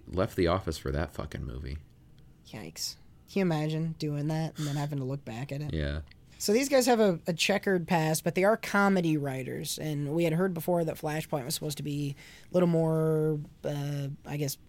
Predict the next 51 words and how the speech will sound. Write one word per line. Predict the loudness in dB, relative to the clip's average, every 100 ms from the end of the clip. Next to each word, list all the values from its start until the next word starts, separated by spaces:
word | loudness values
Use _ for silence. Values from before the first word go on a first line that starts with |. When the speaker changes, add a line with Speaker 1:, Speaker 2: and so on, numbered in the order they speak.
| -8
Speaker 2:
comedic | -2 0 0 0 -4
and | -8 -8 -6
upbeat | -6 -6 -4 -4 -4
and | -8
funny | -8 -6 -6 -6
and | -6
stuff. | -2 0
Speaker 1:
Which, | 0 -2
Speaker 2:
so. | -4 -8 -12 -14 -4
Speaker 1:
that | -2
is | -2
so | 0 0
dumb | 0 0 0
because | -2 0
that's | 2 2 2
not | 0 0
the |
comic | -2 -2 -2 -2
at | -2
all. | 0 -2 -6 -4
The | -2
comic | 2 0 0
is | 0
one | 0
of, | 0
like, | 0 -2
one | -2
of | 0
the |
more | 0 0
dramatic | 0 0 2 0 0
ones | -2 -4 -6 -8 -10 -12
<laughs> | -16 -16 -4
that | 0 0
exists. | 0 0 0 0 -6 -12
So | -4 -2 -2 -6 -14 -20 -18 -8
we'll | -4
see | -2
how | 0
that | 0 -2
works. | -4 -4 -12 -18 -12
Speaker 2:
Yeah, | -8 -6 -4
but | 0
you | 4
know | 4
D | 2 2 0
C | 0 0 -2 -2
always | -2 0 0 -2 -6 -6 -2
overcorrecting, | 0 0 -2 -4 -2 -6 -8 -8 -8
right? | -4 -2
Speaker 1:
Mm-hmm. | 0 0